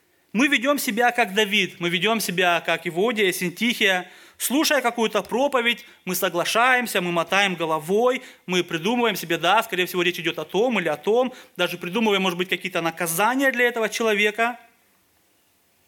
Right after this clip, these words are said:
Но мы не боимся услышать от Господа: "Ты это сделал,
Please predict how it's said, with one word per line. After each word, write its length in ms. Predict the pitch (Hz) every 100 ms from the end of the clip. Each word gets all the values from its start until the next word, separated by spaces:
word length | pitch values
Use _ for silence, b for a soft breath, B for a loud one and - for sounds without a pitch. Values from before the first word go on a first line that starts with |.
| _ _ _ _ _ b b b -
Но 80 |
мы 140 | 214 311
не 100 | 294
боимся 380 | 254 302 269 254
услышать 500 | 233 254 294 254 233
от 140 | 190
Господа: 580 | 196 254 - 202 208 196 B B _
"Ты 420 | 220 285 294 196 -
это 280 | 214 226
сделал, 520 | 214 185 233 185 147